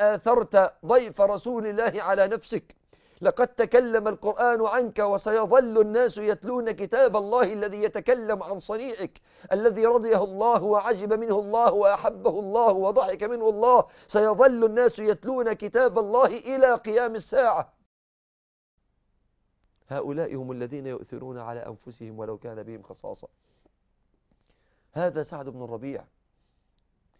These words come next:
يؤاخي النبي بينه وبين عبد الرحمن بن عوف. سعد بن الربيع الأنصاري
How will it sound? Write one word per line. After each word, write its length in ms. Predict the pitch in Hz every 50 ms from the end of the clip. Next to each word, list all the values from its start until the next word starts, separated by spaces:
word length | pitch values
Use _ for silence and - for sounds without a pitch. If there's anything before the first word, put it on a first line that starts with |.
| _ _ _
يؤاخي 360 | 117 123 - 165 185 - -
النبي 380 | 151 147 139 135 139 175 165 147
بينه 360 | 135 135 139 139 147 170 156
وبين 420 | 151 139 139 131 123 151 165 160 147
عبد 220 | 123 117 117 127
الرحمن 420 | 123 120 123 - 143 147 143 139
بن 100 | 117 117
عوف. 460 | 120 113 147 147 120 - _ _ _ _ _ _ _ _ _ _ _ _ _ _ _ _ _ _ _ _ _ _ _ _ _ _ _ _ _ _ _ _ _ _ _ _ _ _
سعد 260 | _ 160 151 147 135
بن 140 | 143 131 127
الربيع 340 | 123 123 117 143 160 151 139
الأنصاري 540 | 131 - 127 113 - 127 123 147 151 135